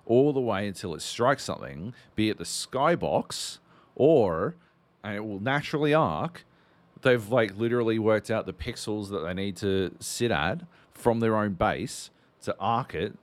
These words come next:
and land it straight on their fucking, the, the other team's fucking arty whenever they fucking want.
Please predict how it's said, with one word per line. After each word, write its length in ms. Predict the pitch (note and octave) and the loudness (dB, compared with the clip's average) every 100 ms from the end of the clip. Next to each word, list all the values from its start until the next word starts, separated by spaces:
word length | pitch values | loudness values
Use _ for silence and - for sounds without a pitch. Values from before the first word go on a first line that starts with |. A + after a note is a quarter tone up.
| _ _ | _ _
and 160 | F#2 G2 | -4 -2
land 300 | G2+ F#2 D2+ | 0 -2 -2
it 180 | D#2 - | -4 -6
straight 440 | - - F2+ F2 | -12 -6 -2 -2
on 120 | F2+ | -2
their 120 | E2 E2 | -2 -4
fucking, 600 | F#2 E2+ E2 D#2 D2+ - | -6 -6 -6 -6 -8 -8
the, 280 | E2+ F2 - _ _ - | -2 0 -2 _ _ -14
the 220 | F#2+ E2+ | -6 -4
other 160 | E2+ D#2 | -2 -4
team's 360 | - D2+ D2 - | -4 -6 -6 -6
fucking 280 | - - | -8 -6
arty 360 | - D2+ D2 C#2 | -6 -4 -6 -6
whenever 280 | F2 D#2+ D2+ | -4 -2 -4
they 120 | C#2+ | -6
fucking 360 | D2 - - C#2 | -6 -8 -6 -6
want. 180 | B1+ | -6